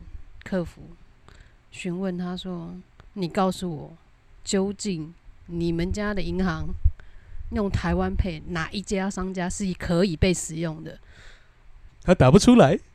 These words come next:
Speaker 1: 对，他打不出来，他只跟，
Speaker 2: 该死喽。
Speaker 1: 他只一直跟我说，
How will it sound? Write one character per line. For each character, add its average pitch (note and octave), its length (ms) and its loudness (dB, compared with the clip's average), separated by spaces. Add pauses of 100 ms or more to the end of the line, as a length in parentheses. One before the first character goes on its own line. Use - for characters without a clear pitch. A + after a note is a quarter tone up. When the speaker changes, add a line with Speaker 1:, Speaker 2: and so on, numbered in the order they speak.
(140)
Speaker 1:
对， E3+ 240 -10 (300)
他 A3+ 160 -2
打 E3+ 180 -2
不 F3+ 100 0
出 F3+ 180 -4
来， D#3 200 -8 (360)
他 B3+ 100 -2
只 A#3 80 2
跟， F3+ 180 8
Speaker 2:
该 A3 80 8
死 B2+ 440 4
喽。 D3 100 6
Speaker 1:
他 G#3 200 8
只 A3 120 2
一 A3+ 100 0
直 G#3+ 120 -6
跟 G3+ 140 -2
我 E3 140 -2
说， E3 520 -8